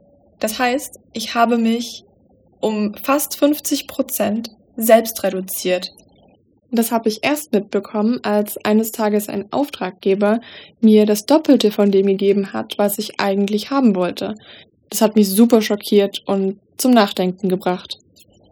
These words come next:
Meine Lösung war es dann, mir Stundenwerte zu überlegen. Also so wie jemand, der jeden Tag auf Arbeit geht und seine fünfzehn, zwanzig Euro pro Stunde bekommt, habe auch ich mir das überlegt und minutengenau aufgeschrieben,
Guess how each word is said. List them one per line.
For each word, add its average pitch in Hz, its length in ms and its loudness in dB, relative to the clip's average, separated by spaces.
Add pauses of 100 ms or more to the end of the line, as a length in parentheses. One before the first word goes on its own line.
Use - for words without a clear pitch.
(420)
Meine 226 220 2
Lösung 262 400 4
war 220 180 2
es 240 180 -4
dann, 220 440 0 (280)
mir 226 380 -2
Stundenwerte 226 680 -2
zu - 120 -8
überlegen. 185 640 -4
Also 208 560 -4
so 233 280 0
wie 220 160 0
jemand, 220 440 -2
der 202 260 -2
jeden 208 220 -2
Tag 208 240 -8
auf 202 160 -12
Arbeit 220 400 -2
geht 254 320 2
und 214 120 -4
seine 202 420 -2
fünfzehn, 220 580 -4
zwanzig 202 560 -8
Euro 208 260 0
pro 269 220 -2
Stunde 269 340 -4
bekommt, 285 520 -4 (760)
habe 254 200 4
auch 277 100 2
ich 262 120 -2
mir 214 120 0
das 196 160 2
überlegt 208 520 -2
und 214 280 -6
minutengenau 226 760 0
aufgeschrieben, 247 1000 -2